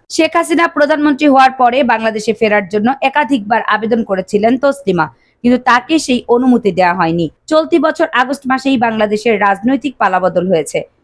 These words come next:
সেখানে এখন ক্ষমতায় মোহাম্মদ ইউনূস। সাম্প্রতিক বাংলাদেশের বিভিন্ন ইস্যুতে সোশ্যাল মিডিয়ায় নিজের মত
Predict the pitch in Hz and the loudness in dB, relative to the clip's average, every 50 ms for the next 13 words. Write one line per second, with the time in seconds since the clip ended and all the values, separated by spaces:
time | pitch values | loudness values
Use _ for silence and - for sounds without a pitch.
0 | _ - - - 233 220 - 202 196 196 190 185 185 - - 269 294 302 - 247 | _ -16 -6 -4 -4 -2 -2 -2 -2 0 0 0 -2 -2 -2 -2 -2 -2 -2 0
1 | 240 220 247 294 233 254 202 175 - - _ _ _ 220 247 277 277 269 262 240 | 0 0 0 0 0 0 0 0 -2 -6 _ _ _ 2 2 4 4 2 0 -2
2 | 247 - - 277 277 226 196 151 - - - _ _ _ _ - - 311 294 294 | -2 -2 0 2 2 2 2 0 -4 -10 -14 _ _ _ _ -6 -2 0 0 0
3 | - 320 277 302 311 254 277 277 269 269 269 233 262 226 277 254 214 254 233 247 | 0 -2 -2 -2 -2 0 0 0 0 0 -2 -2 -2 0 0 2 2 2 4 4
4 | 254 254 - - 240 - 247 - - 254 247 254 247 233 - 247 233 220 220 220 | 4 4 2 0 -4 -4 -4 -2 -2 -2 0 0 -2 -2 0 -2 -2 0 0 -2
5 | 214 185 226 240 254 269 240 226 220 190 220 220 196 196 202 220 254 | -2 0 0 0 2 2 2 0 2 2 0 0 0 2 2 2 2